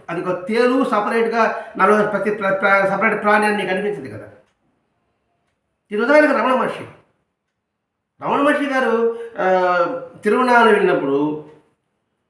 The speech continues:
ఒక బాలుడిగా, చిన్న పిల్లవాడికి నేను పదిహేడు సంవత్సరాలు వెళ్ళినప్పుడు, ఒక వెయ్యి కాళ్ళ మండపం దగ్గర అనుకుంటాను,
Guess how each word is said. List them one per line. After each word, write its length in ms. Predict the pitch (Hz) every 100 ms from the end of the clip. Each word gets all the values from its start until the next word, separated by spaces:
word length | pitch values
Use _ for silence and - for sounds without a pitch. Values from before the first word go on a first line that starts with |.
| _ _
ఒక 140 | 202 196
బాలుడిగా, 600 | 160 214 233 220 190 -
చిన్న 200 | - 202
పిల్లవాడికి 360 | 220 208 202 175
నేను 160 | 160
పదిహేడు 220 | 165 180 180
సంవత్సరాలు 260 | 185 180
వెళ్ళినప్పుడు, 680 | 160 151 123 127 143 147 - - _ -
ఒక 140 | 175 185 170 165 156 151 151 143 143 - - -
వెయ్యి 200 | 220 214
కాళ్ళ 200 | 196 180
మండపం 380 | 165 156 151 135
దగ్గర 180 | 120
అనుకుంటాను, 440 | 120 120 113 101